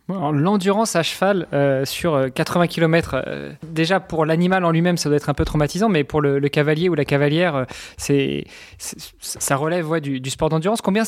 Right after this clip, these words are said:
combien de temps ça dure déjà une, un, une telle épreuve ? Et puis, euh, quels sont, quels sont un petit peu les, les, les paramètres, les objectifs, les règles ? Et, et qu'est-ce qui fait que, euh, bah, toi, en tant que cavalière,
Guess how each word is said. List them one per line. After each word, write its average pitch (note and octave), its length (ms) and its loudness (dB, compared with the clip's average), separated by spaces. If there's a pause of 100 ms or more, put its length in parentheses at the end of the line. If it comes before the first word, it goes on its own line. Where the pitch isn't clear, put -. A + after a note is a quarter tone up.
(140)
combien G3 200 2
de G3 60 -2
temps B3 120 0
ça E3+ 180 2
dure F3 220 0
déjà D3+ 240 2
une, C#3 220 0 (340)
un, C3+ 360 -4 (120)
une D3 120 0
telle E3 260 2
épreuve ? F3+ 400 4
Et C3+ 80 2
puis, D3+ 240 2
euh, C#3 100 4
quels C#3 140 0
sont, D3+ 580 2
quels D3 100 -4
sont - 120 0
un D#3+ 60 4
petit - 120 -6
peu E3 100 2
les, D3 200 4 (400)
les, C3+ 240 0
les C3+ 80 -2
paramètres, D#3 480 2
les C#3+ 120 2
objectifs, D3 460 0
les D3+ 80 4
règles ? E3+ 280 4
Et, C#3 640 2
et C3+ 60 0
qu'est-ce - 220 0
qui - 160 -8
fait F3 200 0
que, F3 120 -2
euh, C3 340 4
bah, B2 160 2
toi, E3+ 280 2
en D3+ 100 4
tant D3 140 2
que C3+ 180 2
cavalière, C#3+ 560 4